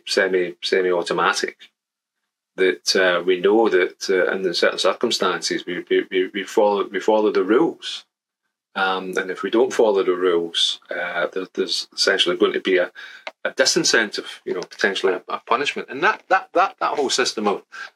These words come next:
of behaviour is large, largely unconscious. We like to think of ourselves as being sovereign, sovereign beings that make these, you know, highly individual, um, uh, you know, highly informed,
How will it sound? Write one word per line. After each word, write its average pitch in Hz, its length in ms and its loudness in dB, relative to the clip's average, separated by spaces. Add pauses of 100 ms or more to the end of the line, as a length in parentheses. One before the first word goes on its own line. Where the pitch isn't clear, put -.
(100)
of - 100 -14
behaviour 113 440 4
is 92 200 2
large, 98 380 2
largely 98 400 2
unconscious. 101 640 0
We 117 80 4
like 135 200 2
to 101 120 -10 (160)
think 110 260 0
of 120 80 -2
ourselves 98 440 0
as 85 80 -10
being 87 380 -2 (640)
sovereign, 104 720 2
sovereign 104 460 2
beings 98 440 2
that - 140 -8
make 98 220 -2
these, 92 460 -2 (520)
you 92 120 -4
know, 90 300 0
highly 98 420 4
individual, 92 840 0 (520)
um, 90 540 -2 (200)
uh, 90 600 -2
you - 80 -14
know, 90 80 -10
highly 117 380 2
informed, 110 760 0